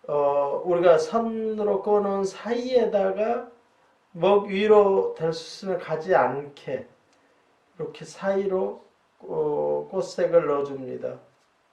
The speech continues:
자, 이렇게 놓고 나니까 점점 색이 연한 색으로 바뀌었죠. 그럼 자, 여기 아래까지 다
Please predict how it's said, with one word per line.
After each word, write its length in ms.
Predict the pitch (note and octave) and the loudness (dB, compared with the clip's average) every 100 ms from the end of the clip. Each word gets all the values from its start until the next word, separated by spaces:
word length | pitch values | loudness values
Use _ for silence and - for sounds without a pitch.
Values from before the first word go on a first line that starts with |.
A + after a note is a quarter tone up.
| _ _ _ _ _ | _ _ _ _ _
자, 400 | - C#3+ - - - | -12 -8 -6 -8 -12
이렇게 460 | D3 C#3 C#3+ - - _ _ _ _ _ _ _ _ _ _ _ _ - | -12 -10 -8 -10 -12 _ _ _ _ _ _ _ _ _ _ _ _ -6
놓고 520 | D#3 D#3 D#3 E3+ D#3+ | 0 0 2 2 2
나니까 760 | C#3+ C#3+ D3 - C3+ - - - _ _ _ _ _ | 2 -2 -4 -2 -2 -2 -4 -20 _ _ _ _ _
점점 680 | - E3+ F3+ F3+ F3 F3 E3+ | 4 8 8 4 2 2 2
색이 880 | - F#3+ F#3+ F3+ E3+ - - - E3 | -2 -8 -6 -6 -8 -12 -18 -10 6
연한 760 | F3 F#3 G3 F#3+ F#3+ F#3 F3 | 6 6 0 -2 0 0 -2
색으로 400 | E3+ E3+ E3 D3+ | 0 0 2 0
바뀌었죠. 720 | C3 B2+ D3+ C3+ - E3+ G3+ - _ _ _ _ _ - | -2 -10 -8 -8 -8 -12 -12 -16 _ _ _ _ _ -18
그럼 160 | D#3+ | -8
자, 300 | D3 C#3+ - E3+ | -2 0 -2 -4
여기 220 | F3+ F3+ | 0 0
아래까지 640 | D3+ D#3+ E3+ F3+ F3 F3 | 2 2 2 2 0 -2
다 420 | - D3+ C#3+ - | -8 -2 -2 -2